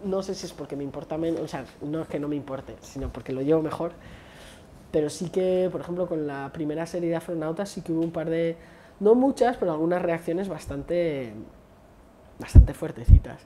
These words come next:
O sea, acusándome a mí de, de racista, ¿no? Es como, Perdona, pero yo, las imágenes, si tú, si a ti te da risa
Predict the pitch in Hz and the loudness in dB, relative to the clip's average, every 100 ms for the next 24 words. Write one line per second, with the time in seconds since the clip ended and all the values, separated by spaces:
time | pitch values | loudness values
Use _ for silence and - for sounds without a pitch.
0 | - - - - - 120 - 151 151 165 | -20 -20 -20 -14 -8 -6 -4 -2 -2 2
1 | 156 160 151 156 160 180 170 151 139 139 | 4 4 4 6 8 10 8 6 0 -4
2 | 135 127 - 147 - 131 135 262 - - | -4 -6 -2 -2 -2 -8 -8 -10 -14 -20
3 | - - - - 123 98 104 - 131 143 | -20 -16 -12 -12 -12 -14 -14 -12 -8 -6
4 | 196 135 123 131 139 160 165 - - - | -6 -6 -6 -6 -6 -6 -10 -16 -20 -20
5 | - - - - - 131 156 156 156 180 | -20 -12 4 8 8 6 -2 0 2 0
6 | 240 - - - - - - - 185 185 | -2 -12 -18 -20 -14 8 8 8 -2 -2
7 | - - 175 165 214 190 170 220 - 147 | 10 10 10 0 2 2 2 -2 -4 -8